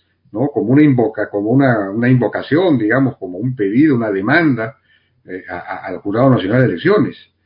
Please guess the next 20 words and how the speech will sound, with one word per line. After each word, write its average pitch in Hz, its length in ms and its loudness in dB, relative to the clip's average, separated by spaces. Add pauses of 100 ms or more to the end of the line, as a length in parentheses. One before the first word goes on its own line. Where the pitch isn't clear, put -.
(420)
Eh, 98 340 -2 (300)
y 104 340 -14
tiene 131 320 2
toda 156 140 6
la 147 100 6
razón 120 300 0
la 127 100 4
Defensoría, 107 640 -2
pero 78 300 -14 (1300)
quizá - 180 -6
debieron, 101 520 -4
de-, 98 80 -8
bueno, 156 340 -2
quizás 131 300 -4
no, 170 160 -4
debieron 104 440 -4
sacar 117 300 -4
esto 131 220 -4
antes, - 420 -2
¿no? 147 240 -8